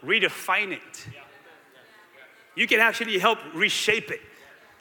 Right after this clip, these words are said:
by how you live and how you treat others.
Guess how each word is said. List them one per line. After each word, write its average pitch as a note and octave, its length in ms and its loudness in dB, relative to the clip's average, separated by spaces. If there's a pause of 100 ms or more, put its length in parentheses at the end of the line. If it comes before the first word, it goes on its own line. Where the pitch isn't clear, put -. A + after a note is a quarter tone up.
(1040)
by F3+ 80 4
how G#3 200 6
you G#3 180 4
live G3 500 2
and E3 100 0
how G3 120 6
you G3 180 0
treat A3+ 300 -2
others. G3 640 -4